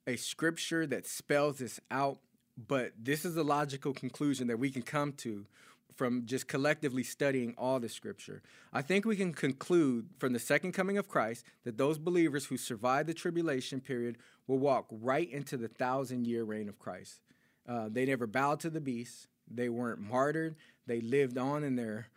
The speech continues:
old bodies, but they'll be in a new millennium, and they will eventually die, but they'll die gracefully.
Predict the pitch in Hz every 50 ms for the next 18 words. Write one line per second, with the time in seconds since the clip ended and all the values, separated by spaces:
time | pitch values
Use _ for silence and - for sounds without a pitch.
0 | _ _ _ _ _ 123 139 147 147 143 135 120 113 101 131 135 143 151 151 156
1 | 151 156 151 143 - - 117 117 123 - 135 127 120 117 139 143 143 131 123 117
2 | 117 127 139 156 170 165 160 160 147 147 139 127 117 107 104 104 104 - - -
3 | - - 120 127 131 123 120 123 113 113 107 120 151 175 208 - 196 180 156 131
4 | 120 113 139 127 117 113 110 117 107 - 120 117 110 120 120 113 110 101 113 113
5 | 113 110 - - - 85 98 98